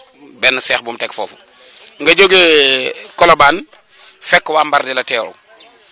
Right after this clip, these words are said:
Njabootu sëñ Balla Coro, njabootu sëñ Talhatu Bousso, waaye famis Alaaji Ablaye Fall Tidiane yooyu, nga xamante bañ fa demee gis nga discours yu rafet yi ñu fa yëkkati ak benn la gi.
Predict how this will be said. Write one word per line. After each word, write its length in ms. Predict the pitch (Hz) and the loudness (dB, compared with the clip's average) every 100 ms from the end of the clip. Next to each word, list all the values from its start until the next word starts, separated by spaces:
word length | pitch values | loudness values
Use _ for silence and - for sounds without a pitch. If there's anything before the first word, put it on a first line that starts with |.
| - _ - _ _ | -20 _ -20 _ _
Njabootu 400 | 101 113 135 139 | -8 -4 -2 -2
sëñ 180 | 143 127 | -6 -2
Balla 220 | 135 151 | -2 -2
Coro, 280 | 156 117 - _ _ _ _ _ _ _ _ _ _ _ _ _ - _ | -4 -8 -12 _ _ _ _ _ _ _ _ _ _ _ _ _ -20 _
njabootu 280 | 110 123 - | -4 -2 -2
sëñ 160 | 139 131 | -4 -4
Talhatu 360 | 135 147 147 | -4 -2 -4
Bousso, 260 | 151 143 104 _ _ _ _ _ _ _ - - | -8 -8 -10 _ _ _ _ _ _ _ -20 -6
waaye 420 | 123 135 147 202 - - - - | 0 2 2 -2 -8 -20 -20 -10
famis 400 | - 151 156 - - | -4 -2 -4 -6 -6
Alaaji 300 | 139 143 139 | -2 -2 -2
Ablaye 340 | - 135 139 135 | -6 -6 -6 -6
Fall 260 | - 123 | -6 -4
Tidiane 320 | - 165 151 135 | -2 2 2 2
yooyu, 260 | 117 - _ _ | -2 -6 _ _
nga 80 | - | -10
xamante 240 | 120 127 120 | -8 -8 -8
bañ 140 | 127 | -8
fa 100 | 120 | -6
demee 240 | 117 117 107 | -6 -8 -10
gis 160 | 123 | -8
nga 100 | 113 117 - - | -8 -10 -16 -12
discours 340 | 131 - 139 | -8 -6 -6
yu 60 | 131 | -6
rafet 200 | 120 117 | -6 -8
yi 80 | 113 | -10
ñu 40 | 117 | -10
fa 60 | |
yëkkati 320 | 113 110 - 117 | -12 -12 -14 -16
ak 100 | 107 | -8
benn 180 | 113 101 | -8 -8
la 80 | |
gi. 120 | 90 | -16